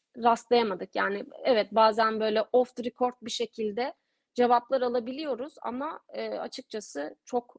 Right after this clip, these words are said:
da gönüllü olmuyorlar bu konuda çalışmak için, e, bu konuda cevap vermek için. Yani bununla ilgili sadece biz de çalışma yapmıyoruz. Yani bu konuyla ilgili, e, çalışma yapan diğer kişilerle de görüşme halindeyiz ve onlar da aynısını söylüyor.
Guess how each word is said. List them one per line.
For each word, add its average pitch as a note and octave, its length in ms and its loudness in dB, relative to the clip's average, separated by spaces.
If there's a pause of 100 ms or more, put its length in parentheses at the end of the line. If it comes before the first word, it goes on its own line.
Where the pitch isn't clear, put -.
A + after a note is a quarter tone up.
(140)
da A#3+ 80 0
gönüllü A3+ 460 -2
olmuyorlar G3 800 0
bu G3+ 60 -12
konuda G#3 440 -6 (320)
çalışmak A#3 540 0
için, C4 340 -8 (320)
e, G#3+ 200 2
bu A3 40 -8
konuda A#3+ 320 -2
cevap G#3+ 400 2
vermek F#3+ 440 -4
için. - 420 -14
Yani G#3 260 -2
bununla B3 280 -2
ilgili A#3+ 360 -4
sadece A#3 420 2
biz A#3 200 -2
de A3+ 240 2
çalışma G3+ 400 -8
yapmıyoruz. F#3+ 460 -6
Yani G3+ 220 -2
bu G3 40 -16
konuyla G#3+ 340 -4
ilgili, G#3 440 -2 (380)
e, A3 220 4
çalışma A3+ 400 -4
yapan A3 440 -4
diğer G#3 260 2
kişilerle A3 680 0
de A3 120 2
görüşme G3 460 -6
halindeyiz G3 580 -4
ve F4+ 40 0
onlar C#4+ 400 2
da C4+ 100 4
aynısını G3 520 -4
söylüyor. G3 600 -6